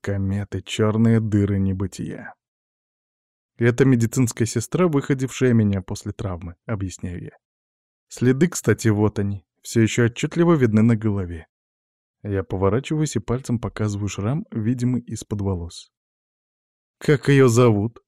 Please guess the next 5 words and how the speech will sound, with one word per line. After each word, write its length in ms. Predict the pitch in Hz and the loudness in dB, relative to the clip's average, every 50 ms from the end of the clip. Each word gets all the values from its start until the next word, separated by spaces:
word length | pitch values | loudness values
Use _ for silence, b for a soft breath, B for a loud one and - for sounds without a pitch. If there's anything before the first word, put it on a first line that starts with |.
| _ _ _ _ _ | _ _ _ _ _
«Татьяна». 580 | - 104 - - 104 98 95 92 92 98 113 - _ _ _ _ _ _ _ _ _ | 0 0 0 0 0 0 0 0 -2 -6 -8 -12 _ _ _ _ _ _ _ _ _
«Фамилия?» 580 | - 156 143 127 113 101 95 98 110 131 139 - _ _ _ _ _ | 2 4 4 6 4 4 4 2 0 -2 -4 -10 _ _ _ _ _
Я 200 | 107 101 98 95 | -8 -6 -6 -6
пожимаю 440 | - - 120 113 110 98 98 98 90 | -6 -8 -6 -4 -2 0 0 0 -2
плечами. 520 | - - 90 87 - - 90 87 87 - | -4 -6 -8 -8 -8 -10 -10 -12 -12 -14